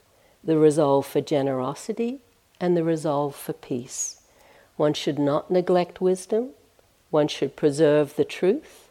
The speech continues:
one should cultivate generosity, and should train in peace."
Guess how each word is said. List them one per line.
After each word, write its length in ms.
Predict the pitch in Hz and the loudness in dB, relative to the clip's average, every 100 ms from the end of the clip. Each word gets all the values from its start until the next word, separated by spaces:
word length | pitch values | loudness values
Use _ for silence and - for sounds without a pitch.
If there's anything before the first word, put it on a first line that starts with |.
| _ _ _ _ | _ _ _ _
one 160 | 147 151 | -2 -2
should 220 | - 160 | -4 -10
cultivate 600 | - 165 165 165 151 - | 0 0 0 -2 -2 -2
generosity, 920 | - 147 151 151 156 - 185 202 214 - _ _ | -2 0 0 -2 -4 -6 -2 -2 -4 -8 _ _
and 120 | 156 151 | -6 -6
should 280 | - 139 | -4 -6
train 520 | - - 143 135 135 135 | -6 -6 -4 -4 -4 -8
in 220 | 151 139 | -10 -10
peace." 600 | - - 123 - - - | -10 -12 -12 -12 -18 -18